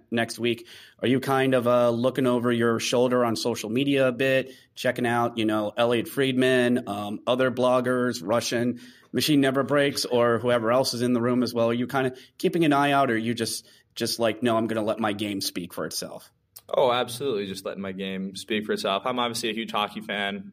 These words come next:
Speaker 2: um, watch a lot of games, so you, you catch a lot of the talks that are going on. Uh, trade deadline season's always an exciting time for fans and, and players. Obviously, it can be a little bit stressful, so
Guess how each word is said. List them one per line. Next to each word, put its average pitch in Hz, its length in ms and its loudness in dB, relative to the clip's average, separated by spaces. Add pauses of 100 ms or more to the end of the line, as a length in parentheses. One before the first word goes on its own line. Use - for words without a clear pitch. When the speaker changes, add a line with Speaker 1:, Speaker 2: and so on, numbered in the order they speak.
Speaker 2:
um, 92 560 -6
watch 98 360 -2
a - 20 -16
lot 98 200 0
of 98 100 -8
games, 98 420 -4
so 90 200 -6
you, 87 260 -8
you 87 160 -12
catch - 280 -6
a - 40 -8
lot 92 160 -2
of 90 80 -6
the 87 40 -10
talks 92 380 -2
that 92 100 -6
are 95 80 -4
going 92 280 -6
on. 90 400 -6
Uh, 87 320 -10 (600)
trade 117 220 2
deadline 104 380 0
season's 101 360 -6
always 101 240 0
an 101 60 -8
exciting 98 400 -4
time 98 320 -6
for 95 100 -12
fans 95 540 -4
and, 92 260 -8
and 90 200 -10
players. 95 580 -4
Obviously, 92 420 -4
it 90 80 -6
can 92 120 -12
be 95 80 -2
a 95 40 -2
little 92 180 -2
bit 90 140 -4
stressful, 95 520 -4
so 90 340 -4